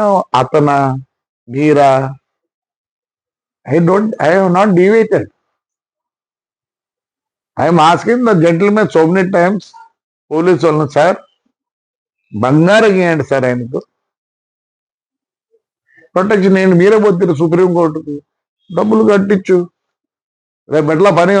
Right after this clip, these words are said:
ఉంది, వస్తా. నువ్వు ఒప్పుకుంటే వస్తా. నువ్వే నాకు ఒప్పుకోవాల్సిన పని లేదు అది. అంత ఇంత నాకు ఆ ఇంట్లో కూర్చొని పోయే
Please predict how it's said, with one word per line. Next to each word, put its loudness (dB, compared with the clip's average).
ఉంది, 2
వస్తా. 0
నువ్వు 0
ఒప్పుకుంటే 0
వస్తా. -6
నువ్వే 0
నాకు 2
ఒప్పుకోవాల్సిన 0
పని 0
లేదు 2
అది. -8
అంత -6
ఇంత 0
నాకు 0
ఆ 0
ఇంట్లో 0
కూర్చొని -2
పోయే 2